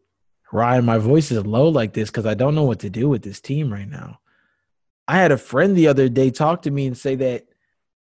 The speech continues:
he thinks the Clippers might make a trade that might send, that, that, that might send a couple of the guys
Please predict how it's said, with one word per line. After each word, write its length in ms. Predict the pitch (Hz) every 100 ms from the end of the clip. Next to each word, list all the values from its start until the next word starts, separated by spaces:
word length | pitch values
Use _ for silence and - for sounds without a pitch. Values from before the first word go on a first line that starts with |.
| _ _ _ _ _ _ _ _ _
he 180 | - 135
thinks 300 | 135 190 190
the 120 | -
Clippers 440 | - 185 190 160
might 220 | 135 147 123
make 220 | 160 156
a 60 |
trade 460 | 113 - 143 190 185
that 140 | 135
might 260 | 123 147 143
send, 560 | - 165 175 170 156 147 _ _ _ _ _ _ _ _ _
that, 320 | 139 135 135
that, 180 | 135 117
that 160 | 143 123
might 260 | 135 165
send 400 | - - 175 170
a 80 | -
couple 380 | - 165 170 165
of 100 | 147
the 100 | 135
guys 540 | 135 156 156 156 139